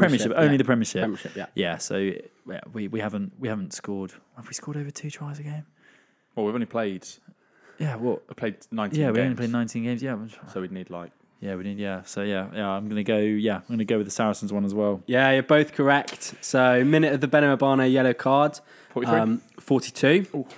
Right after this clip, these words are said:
Speaker 2: Tries scored by Bath in the Premiership this season,
Speaker 3: Thirty-nine?
Speaker 2: forty-four.
Speaker 3: Okay.
Speaker 2: And points against Saracens, fifty.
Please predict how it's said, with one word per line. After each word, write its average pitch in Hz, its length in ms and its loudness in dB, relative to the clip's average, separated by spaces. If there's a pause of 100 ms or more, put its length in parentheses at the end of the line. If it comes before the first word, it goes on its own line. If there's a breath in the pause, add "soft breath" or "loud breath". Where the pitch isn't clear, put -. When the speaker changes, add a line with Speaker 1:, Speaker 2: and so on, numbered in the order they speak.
(320 loud breath)
Speaker 2:
Tries 156 300 4
scored 147 280 2
by 135 100 2
Bath 131 300 2
in 135 60 2
the 120 40 -2
Premiership 127 320 0
this 120 140 -6
season, 120 260 2
Speaker 3:
Thirty-nine? 135 440 -2
Speaker 2:
forty-four. 135 600 2 (180)
Speaker 3:
Okay. 120 180 -10 (500 soft breath)
Speaker 2:
And 120 480 2
points 151 340 2
against 123 240 -2
Saracens, 120 560 0
fifty. 92 380 -6